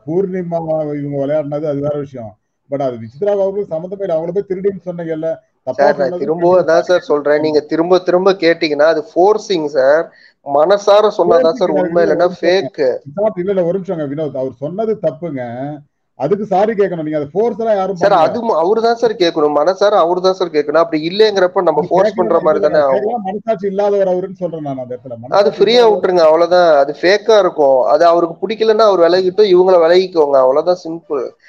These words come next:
Speaker 2: அவங்கள இனிமேல் பார்த்தா பேசிக்காதீங்க, Simple. விலகி போயிடுங்க. அவரால உங்களுக்கு பண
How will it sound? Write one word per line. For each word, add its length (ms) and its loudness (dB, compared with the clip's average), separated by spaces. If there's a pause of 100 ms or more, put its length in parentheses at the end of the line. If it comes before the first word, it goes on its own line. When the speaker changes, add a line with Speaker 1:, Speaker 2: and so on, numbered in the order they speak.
(160)
Speaker 2:
அவங்கள 240 2
இனிமேல் 320 0
பார்த்தா 380 4
பேசிக்காதீங்க, 720 0 (100)
Simple. 500 -4 (580)
விலகி 360 2
போயிடுங்க. 680 2 (300)
அவரால 300 6
உங்களுக்கு 300 2
பண 240 2